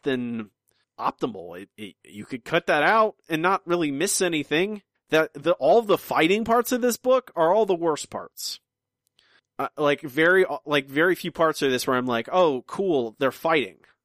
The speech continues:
Like, I felt like the best parts are, yes, all the ta-, i-, is Black Panther, is T'Challa having to sit down with all these monstrous dictators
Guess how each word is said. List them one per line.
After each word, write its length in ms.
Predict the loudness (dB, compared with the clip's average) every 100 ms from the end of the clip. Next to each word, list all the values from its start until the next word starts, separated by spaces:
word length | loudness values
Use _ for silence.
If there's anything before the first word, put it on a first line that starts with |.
| _ _ _ -4
Like, 340 | -2 -2 -8 _ -6
I 100 | -4
felt 200 | 0 2
like 180 | 2 2
the 120 | 0
best 220 | 0 0
parts 300 | 0 0 0
are, 320 | 0 0 -2 -6 _
yes, 400 | -2 0 0 -4 -2
all 180 | 0 0
the 140 | -2 _ _ _ -6
ta-, 260 | 0 0 0
i-, 60 |
is 340 | 0 0 -2 -2
Black 320 | 2 2 2
Panther, 320 | 2 2 0
is 100 | -4
T'Challa 520 | -6 -10 0 4 4 4
having 240 | 0 -2
to 60 | -4
sit 280 | -2 -2
down 320 | 0 0 0 -2
with 120 | 0
all 140 | 0
these 260 | 2 -2 -4
monstrous 720 | -6 -2 0 0 -2 -2 -4
dictators 880 | -2 -4 -2 -2 -2 -4 -8 -8